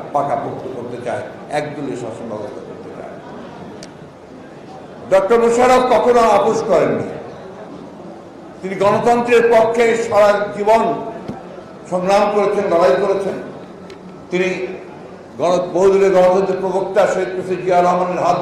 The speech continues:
ধরে বিএনপি রাজনীতিতে এসেছিলেন। তখন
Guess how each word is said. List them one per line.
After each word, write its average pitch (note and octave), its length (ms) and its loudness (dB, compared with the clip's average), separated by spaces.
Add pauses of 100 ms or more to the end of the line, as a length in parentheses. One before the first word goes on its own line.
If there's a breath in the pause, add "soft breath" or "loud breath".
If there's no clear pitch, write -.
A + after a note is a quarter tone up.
ধরে F#3 200 2 (920)
বিএনপি F3+ 320 0
রাজনীতিতে F#3 460 2
এসেছিলেন। G3+ 420 -2 (1120)
তখন G#3+ 260 2